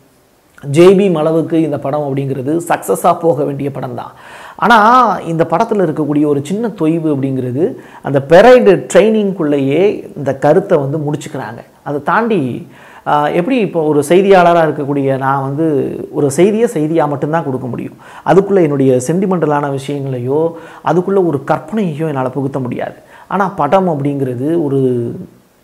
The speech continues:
திரைப்படம் அப்படிங்கிறதுக்குள்ள எதை வேணாலும் புகுத்தலாம். அப்படிப்பட்ட விஷயங்கள் எல்லாத்தையுமே புகுத்திருந்தாங்க அப்படின்னா அந்த படம் வந்து பெரிய அளவிலான பேசு பொருளாயிருக்கும், success ஆயிருக்கும். அந்த முயற்சி வந்து கொஞ்சம் தொய்வடைஞ்சதுனால இயக்குனர்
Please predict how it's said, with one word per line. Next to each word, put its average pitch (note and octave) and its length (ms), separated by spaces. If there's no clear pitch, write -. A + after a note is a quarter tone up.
திரைப்படம் D#3+ 520
அப்படிங்கிறதுக்குள்ள C3 760
எதை E3+ 320
வேணாலும் G3 420
புகுத்தலாம். - 440
அப்படிப்பட்ட G#3+ 520
விஷயங்கள் F3+ 540
எல்லாத்தையுமே D#3+ 880
புகுத்திருந்தாங்க F3 640
அப்படின்னா B2+ 380
அந்த F#3+ 240
படம் F3+ 240
வந்து F3 180
பெரிய A3 360
அளவிலான C#3+ 540
பேசு F#3 340
பொருளாயிருக்கும், C3+ 640
success E3+ 300
ஆயிருக்கும். - 420
அந்த G#3 300
முயற்சி G3 600
வந்து D3 580
கொஞ்சம் F3+ 320
தொய்வடைஞ்சதுனால C#3 800
இயக்குனர் C#3+ 640